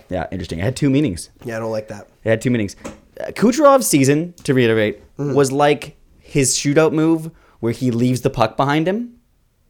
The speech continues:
Speaker 2: Yeah.
Speaker 1: And it goes through the
Speaker 2: Oh,
Speaker 1: legs
Speaker 2: that
Speaker 1: that he
Speaker 2: was
Speaker 1: scored
Speaker 2: awesome.
Speaker 1: on.
Speaker 2: Why didn't he try that in the series? That could have turned the series around.
Speaker 1: But his season this year was like that move if it gets stopped.
Speaker 2: <laughs>
Speaker 1: It's
Speaker 2: Most
Speaker 1: like, "Oh, he
Speaker 2: definitely.
Speaker 1: tried an incredible move that's
Speaker 2: Yeah.
Speaker 1: amazing,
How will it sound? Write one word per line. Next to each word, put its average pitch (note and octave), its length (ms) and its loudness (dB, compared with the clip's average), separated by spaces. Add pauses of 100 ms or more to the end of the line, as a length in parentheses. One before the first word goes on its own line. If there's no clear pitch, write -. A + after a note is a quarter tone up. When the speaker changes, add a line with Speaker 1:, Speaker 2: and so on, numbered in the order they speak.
(160)
Speaker 2:
Yeah. D3 220 4
Speaker 1:
And D3+ 80 6
it B2+ 80 2
goes C3+ 220 10
through C3+ 120 0
the C3 60 8
Speaker 2:
Oh, A#2+ 40 6
Speaker 1:
legs - 240 6
Speaker 2:
that D#3 60 2
Speaker 1:
that D3 60 4
he C#3 60 4
Speaker 2:
was D3 80 4
Speaker 1:
scored C3+ 220 6
Speaker 2:
awesome. G3+ 180 2
Speaker 1:
on. B3 60 -6
Speaker 2:
Why D#4+ 200 2
didn't D#4 160 4
he D4+ 80 6
try C#4+ 240 -2
that A#3+ 160 0
in G3 40 -2
the F#3 60 2
series? F3 340 -2
That A3+ 180 2
could G#3+ 100 4
have D3+ 80 0
turned E3+ 240 2
the D#3 40 0
series D3+ 340 0
around. B2 440 -4
Speaker 1:
But D3 140 4
his G#3 220 2
season F#3+ 280 2
this G#3 200 0
year A3+ 160 -2
was D#3+ 180 2
like C3 300 2
that B2 220 2
move C3 320 2 (120)
if C3+ 420 2
it B2+ 140 -2
gets A#2+ 180 -4
stopped. - 440 -4 (360)
Speaker 2:
<laughs> - 540 -4 (600)
Speaker 1:
It's - 240 -16
Speaker 2:
Most D3 120 4
Speaker 1:
like, G3 100 8 (100)
"Oh, F#3 120 10
he E3+ 80 6
Speaker 2:
definitely. - 100 0
Speaker 1:
tried F3 240 6
an D#3+ 80 4
incredible D3 520 4
move C3 420 6
that's A#2+ 160 2
Speaker 2:
Yeah. B2 80 4
Speaker 1:
amazing, A2+ 580 0